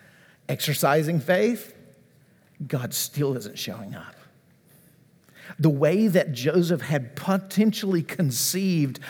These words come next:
of his restoration, his remembering, is nowhere, doesn't happen. Now, what is this text teaching us? Well, it's teaching us a thousand things, and, and I won't take you in a thousand directions, I promise. But he-, here's the one thing that I, I wrote down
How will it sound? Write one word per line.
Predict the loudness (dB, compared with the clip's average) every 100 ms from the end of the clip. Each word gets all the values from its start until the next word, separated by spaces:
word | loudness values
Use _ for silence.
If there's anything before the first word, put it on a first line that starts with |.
| -6
of | -4 0
his | 0 0
restoration, | 0 -2 0 0 2 0 -2
his | -2 0
remembering, | 0 0 0 0 -2 -6 -12 -20 _
is | -8 -2
nowhere, | 0 0 0 -4 -18 -18 -2
doesn't | -2 0
happen. | -4 -8 -10 -14 -16 -20 _ _ _ _ _ _ _ _ -20 -20 -20 -8
Now, | -2 0 -2 -10 -20 _ _ _ _ _ -10
what | -6 -4
is | -6
this | -8 -8
text | -6 -8 -6
teaching | -8 -6 -8
us? | -6
Well, | -2 -2
it's | -2
teaching | -4 -2 -2
us | -2 -6
a |
thousand | -4 -2 -2 -2 -8
things, | -10 -12 -8
and, | -4 -2
and | -2 -4 -4 -12 -8
I | -2
won't | 2 2 0 -4
take | -4 -4
you | -10 -12 -14
in | -10
a | -8
thousand | -8 -8 -6 -8
directions, | -6 -8 -8 -12
I | -10
promise. | -6 -6 -6 -12 -16 -20 -20 -20 -20 -4
But | -4 -4
he-, | -10 -8
here's | 0 2 2
the | 2
one | 4 2
thing | 2 0 2
that | 2
I, | 0 -2
I | -2 0
wrote | 0 -2
down | -4 -6 -6 -10 -12